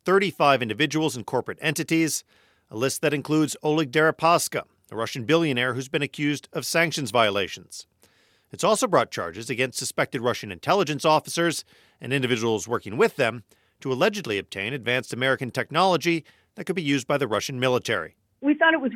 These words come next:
Speaker 2: really important to go after, in the first instance, those individuals whose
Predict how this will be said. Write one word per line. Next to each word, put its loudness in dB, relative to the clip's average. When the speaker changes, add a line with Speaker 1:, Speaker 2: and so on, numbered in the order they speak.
Speaker 2:
really 4
important -2
to 0
go 0
after, 2
in -8
the -8
first 2
instance, -8
those 4
individuals 2
whose 4